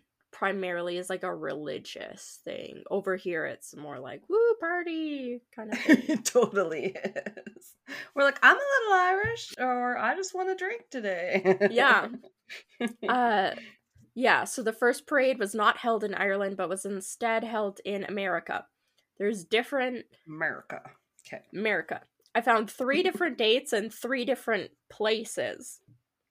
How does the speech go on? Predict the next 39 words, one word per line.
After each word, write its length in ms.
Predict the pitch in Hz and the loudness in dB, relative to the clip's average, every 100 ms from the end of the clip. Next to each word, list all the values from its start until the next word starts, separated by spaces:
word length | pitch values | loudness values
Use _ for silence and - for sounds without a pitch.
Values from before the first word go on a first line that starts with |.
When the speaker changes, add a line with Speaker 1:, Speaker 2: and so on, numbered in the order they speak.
| _ - | _ -2
Speaker 1:
that 200 | 233 - | 0 4
all 240 | 247 269 311 | 6 6 4
claimed 440 | - 247 226 214 | 4 4 4 2
it 80 | 208 | 2
was 200 | 214 - | 2 0
the 80 | 170 | -2
first 360 | - 196 - 196 | 0 0 0 -6
one. 200 | - - _ _ _ _ _ _ | -6 -10 _ _ _ _ _ _
Speaker 2:
Oh 80 | 196 | 4
Speaker 1:
So, 180 | 208 180 | 4 6
Speaker 2:
my 120 | 143 | 2
God. 460 | 127 117 123 123 135 _ _ _ _ _ _ _ _ _ _ - | -4 -4 -4 -6 -10 _ _ _ _ _ _ _ _ _ _ 4
Speaker 1:
it's 280 | 233 226 | 6 4
Speaker 2:
<laughs> 20 | - | 0
Of 60 | |
Speaker 1:
either 640 | 247 240 226 226 220 208 - | 0 4 4 6 6 4 0
Speaker 2:
course. 100 | - _ - | -6 _ -6
Speaker 1:
Mar-, 360 | 214 226 240 - - | 4 8 8 6 6
all 180 | 233 247 | 8 8
of 80 | 233 | 2
these 200 | 254 269 | -2 0
are 60 | |
March 280 | 220 190 - | 2 2 2
seventeenth. 680 | - 190 196 - 165 - _ _ _ _ - | 0 0 0 -4 -8 -8 _ _ _ _ 0
Um, 320 | 254 220 220 | 2 4 2
it's 240 | 202 226 - | 2 2 0
either 680 | 247 220 220 220 214 220 233 - | -4 2 4 6 4 2 -4 -8
Speaker 2:
<laughs> 140 | - | -12
Speaker 1:
sixteen 680 | 359 - 370 - - 320 285 | -4 0 0 -2 2 2 2
oh 180 | - 220 | 4 4
one 420 | 214 190 185 180 254 | 4 2 2 2 0
in 220 | 214 202 | -2 -2
the 80 | 190 | -2
Spanish 760 | - - 214 233 240 233 - - | -2 2 2 2 0 -4 -6 -4
colony 600 | - 226 220 208 208 208 | 4 4 4 2 -2 0
that 180 | 202 196 | 0 -2
is 180 | 196 | -4
now 320 | 196 196 208 202 | -4 0 0 0
Saint 340 | - 214 | 0 0